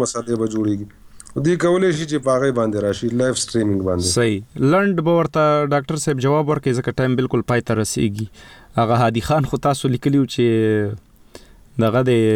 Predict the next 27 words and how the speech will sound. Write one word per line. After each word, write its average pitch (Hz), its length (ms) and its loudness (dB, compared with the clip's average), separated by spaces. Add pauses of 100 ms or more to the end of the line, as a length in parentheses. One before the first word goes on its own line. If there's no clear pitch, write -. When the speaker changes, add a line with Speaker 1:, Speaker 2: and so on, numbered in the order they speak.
(240)
Speaker 2:
کېدای 117 220 2
شي 110 340 0
په - 140 -4
بدن 117 300 2
کې 117 160 -2 (100)
وازګئ 120 480 2
که 113 60 -2
وچه 113 340 0
مي 101 140 0
که - 140 -6
نه. 113 160 -2 (260)
ده 113 120 0
لیکلي 131 300 0
دي 123 100 0
وچ 127 180 2
Speaker 1:
او 120 120 2
Speaker 2:
یم، 117 140 0
چربي 113 380 -2
نه 123 140 2
لرم. 104 340 -2
خو - 220 -4
به 117 120 2
هر 131 180 2
حال 120 220 0 (680)
عمر 131 240 2
حیات 143 300 2
دا 139 180 0